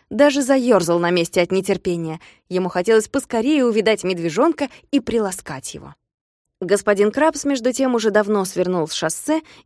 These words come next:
и вывел машину на лесную дорогу, по обеим сторонам которой возвышались лунные кедры, дубы, каштаны, а также заросли лунного бамбука. Все эти деревья были не такие большие, как наши земные, а карликовые,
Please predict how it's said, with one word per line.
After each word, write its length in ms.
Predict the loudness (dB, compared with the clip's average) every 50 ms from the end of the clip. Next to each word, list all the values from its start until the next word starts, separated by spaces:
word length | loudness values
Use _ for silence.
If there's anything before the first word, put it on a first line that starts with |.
| _ _
и 100 | 0 2
вывел 240 | 2 0 0 0 0
машину 420 | 0 0 -2 -2 -2 -2 -2 0
на 120 | 0 0
лесную 360 | 0 -2 -4 -4 -4 -6 -4 -2
дорогу, 460 | -2 -2 -2 -2 -4 -4 -6 -8 -8 -10 -18 _ _
по 100 | 0 2
обеим 320 | 2 4 4 2 2 2
сторонам 420 | -2 -4 -6 -6 -4 -4 -4 -6 -6
которой 380 | -6 -8 -4 -4 -4 -4 -2
возвышались 640 | -2 -2 -2 -2 -6 -4 -4 -4 -4 -2 -4 -6 -8 -4 -4
лунные 500 | -2 0 0 0 0 0 0 0 -2 -2
кедры, 540 | -4 -8 -4 -2 -2 0 0 0 0 0 -4 -12 _
дубы, 580 | -14 -2 0 0 0 2 0 0 0 0 -2 -4 _
каштаны, 680 | _ -8 -6 -6 -6 -6 -4 -2 0 0 0 0 -2 -4 -10 -20 -20 _ _
а 120 | -6 -6 -2
также 380 | 0 0 0 2 2 0 0
заросли 520 | 0 2 0 0 -2 -2 -4 -4 -2 -2 0
лунного 440 | 0 0 0 -2 -2 -2 -4 -4
бамбука. 640 | -4 -2 -2 -2 -2 -6 -8 -12 -12 -14 -20 -20 _ _ _ _ _ _ _ _ _ _ _ _ _ _
Все 220 | _ -2 0 0 0
эти 140 | 0 -2 -4
деревья 420 | -4 -2 -2 -2 -2 -2 -2 -2
были 180 | 0 0 0 0
не 160 | -2 -2 -2
такие 340 | -4 -6 -6 -4 -4 -2 0
большие, 440 | 0 0 -2 -2 -2 -2 -2 -2
как 200 | -2 -4 -6 -4
наши 300 | -4 -4 -4 -4 -6 -8
земные, 480 | -6 -4 -4 -2 -2 -2 -2 -4 -6 -8 -12 _ _ _ _ _ _
а 100 | -8 -8
карликовые, 720 | -6 -4 -2 -2 -2 0 -2 -6 -8 -8 -8 -8 -8 -8